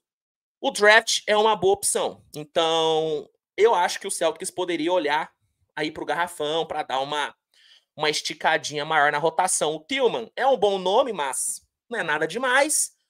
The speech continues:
O Cornet deve sair. E o Ketá ainda é uma incógnita. Então, eu acho que o Celtics pode olhar aí pra, pro garrafão. E aí, ala, pivô e pivô.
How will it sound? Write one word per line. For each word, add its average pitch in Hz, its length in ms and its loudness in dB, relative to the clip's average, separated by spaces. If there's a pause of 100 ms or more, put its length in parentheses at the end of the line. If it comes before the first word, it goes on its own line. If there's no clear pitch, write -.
(220)
O 294 160 2
Cornet 214 500 6
deve 170 180 2
sair. 233 500 0 (1080)
E 247 160 -2
o 277 60 2
Ketá 247 680 2 (320)
ainda 220 400 -2
é 214 40 4
uma 214 140 0
incógnita. 165 640 2
Então, 156 440 -2 (520)
eu 240 160 4
acho 214 160 2
que 220 60 -10
o 214 40 -6
Celtics 185 360 -2
pode 170 320 2
olhar 143 240 0
aí 127 140 -4
pra, 123 680 -2 (100)
pro 165 120 -4
garrafão. 151 460 0
E 131 60 -4
aí, 160 480 -4 (100)
ala, 170 380 2
pivô 160 580 -4 (220)
e 165 80 -10
pivô. 170 440 -12